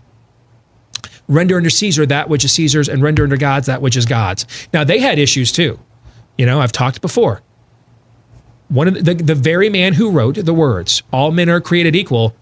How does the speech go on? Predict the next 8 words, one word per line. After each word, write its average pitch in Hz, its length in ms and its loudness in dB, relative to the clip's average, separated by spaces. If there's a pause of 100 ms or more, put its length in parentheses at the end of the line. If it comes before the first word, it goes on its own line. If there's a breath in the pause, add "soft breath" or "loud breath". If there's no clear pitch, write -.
(180)
went 135 340 0
back 147 240 -2
to 151 100 -2
Monticello 123 720 0 (100)
to 110 140 -4
his 110 100 2
slaves, 107 540 -2 (160)
okay? 120 380 -4